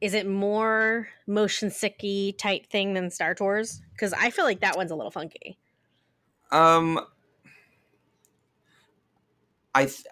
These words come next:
Speaker 2: I think the visuals and everything are better than Star Tours, and you don't have to wear glasses of any sort
Speaker 1: Oh,
Speaker 2: or anything
Speaker 1: okay.
Speaker 2: like that. So that makes it a little bit better. It's not three D or anything,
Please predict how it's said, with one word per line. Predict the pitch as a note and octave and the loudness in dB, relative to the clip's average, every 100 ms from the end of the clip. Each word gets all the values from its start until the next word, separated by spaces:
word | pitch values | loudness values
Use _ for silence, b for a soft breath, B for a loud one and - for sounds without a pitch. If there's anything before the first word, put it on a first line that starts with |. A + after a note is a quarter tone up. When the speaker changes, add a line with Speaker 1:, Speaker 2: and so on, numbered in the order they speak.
| - | 2
Speaker 2:
I | B2+ | 2
think | B2+ - D#3 F3+ - | 2 0 -2 -2 -8
the | A#2+ B2 A#2 | -2 0 0
visuals | G#2 G#2+ A#2+ A#2+ C#3+ C#3+ D#3 E3 D#3+ - - _ _ _ - | -4 -4 -2 -2 -4 0 0 0 -2 -8 -16 _ _ _ -4
and | B2+ D3+ | 0 2
everything | D3+ D3+ D3 C3+ | 2 2 2 4
are | A2 | 2
better | A2 - A2 G#2+ B2 | 0 0 2 2 0
than | D3 - | -2 -4
Star | - D3+ D#3 | 2 2 2
Tours, | - F3+ F#3+ G3 - - _ _ _ _ _ _ - | 0 0 0 -4 -10 -16 _ _ _ _ _ _ -2
and | A#2+ A#2 A#2 A2+ G#2+ | 2 2 2 0 -2
you | A#2 | 0
don't | B2+ | 2
have | C3 | 0
to | B2 | 0
wear | B2 A#2 | 2 2
glasses | A2 A2+ A2+ A2+ A#2 - C3+ B2+ | 2 4 6 6 2 -2 -4 -2
of | C3 | -2
any | C3+ C3+ | -2 -2
sort | C3 - C#3 C#3 - - | -4 -2 0 -2 -4 -2
Speaker 1:
Oh, | A3 G#3+ | 2 2
Speaker 2:
or | |
anything | C#3+ C#3+ F#3+ | 2 2 2
Speaker 1:
okay. | F#3+ | 2
Speaker 2:
like | - | 0
that. | - C#3+ C#3+ - _ _ _ _ _ _ - | 0 0 -2 -8 _ _ _ _ _ _ -12
So | - B2 | -6 2
that | A#2+ A#2+ B2 | 6 6 2
makes | C#3 C3+ | -4 -4
it | D3 | -2
a | |
little | C#3 D3 C#3+ | 0 0 0
bit | D3 | 0
better. | B2+ D3+ | 2 2
It's | C#3+ B2+ | 2 -2
not | G#2 | -4
three | - - B2+ | -6 -4 -4
D | A#2 A#2 B2 | -2 -2 0
or | C3 | 0
anything, | C3+ C#3 C3+ D3+ D3 D3 | -2 -4 -2 0 0 -2